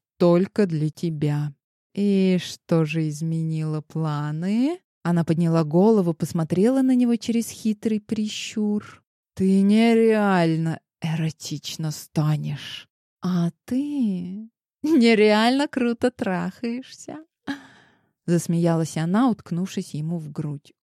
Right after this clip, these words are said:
Умотал. «Повторим?» Он встал со стула, держа ее на руках.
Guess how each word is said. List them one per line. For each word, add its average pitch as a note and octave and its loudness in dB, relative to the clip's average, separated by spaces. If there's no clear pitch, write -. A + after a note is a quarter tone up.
Умотал. G#3 0
«Повторим?» D#3+ 0
Он E3 -2
встал E3 0
со D#3 -2
стула, B3+ 0
держа E3 -6
ее D#3+ -6
на D#3+ -8
руках. D3 -14